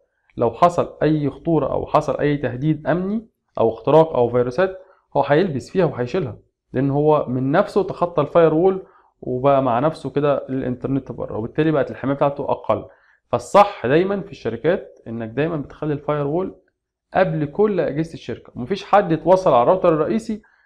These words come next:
غير الفاير وول ده. هو ده الراجل بتاعنا، ده اللي بنسيبه في وش النار وهو يتعامل مع الحاجات بتاعتنا. طبعًا،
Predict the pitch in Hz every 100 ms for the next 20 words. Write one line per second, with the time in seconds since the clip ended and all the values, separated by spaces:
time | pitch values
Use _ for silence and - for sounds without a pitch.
0 | - 139 185 165 - 160 139 135 131 117
1 | 120 143 139 139 139 131 120 120 175 185
2 | 156 151 131 123 160 151 156 156 - _
3 | _ _ _ - 120 127 165 208 196 170
4 | 170 151 127 143 131 120 - 120 - -
5 | 87 - 156 175 165